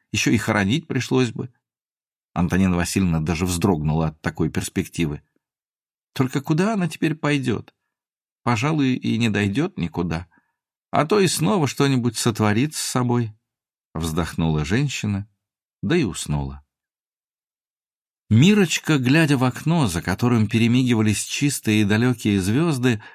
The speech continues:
снова вспомнила фразу, обронённую Бертой: «Мне в поезде сказали».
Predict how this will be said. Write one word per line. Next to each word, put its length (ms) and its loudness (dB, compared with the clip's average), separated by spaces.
снова 460 2
вспомнила 640 2
фразу, 520 0
обронённую 760 2
Бертой: 560 -2
«Мне 340 4
в 180 -6
поезде 640 -2
сказали». 800 -2